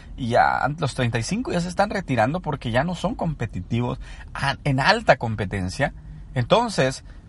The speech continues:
así es como nuestro cuerpo va por ciclos, ¿verdad? Pero hay algo que ellos descubrieron,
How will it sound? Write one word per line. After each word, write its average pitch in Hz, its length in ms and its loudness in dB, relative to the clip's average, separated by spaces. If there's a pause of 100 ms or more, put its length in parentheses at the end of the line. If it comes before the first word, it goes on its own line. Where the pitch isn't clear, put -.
(300)
así 208 400 2
es 165 200 6
como 185 220 2
nuestro 170 240 0
cuerpo 170 380 4
va 160 140 10
por 147 260 -2
ciclos, - 880 -4 (760)
¿verdad? 113 400 6 (400)
Pero 185 320 4 (140)
hay 185 160 4
algo 180 520 2 (880)
que 147 200 2
ellos 196 240 0
descubrieron, 127 880 2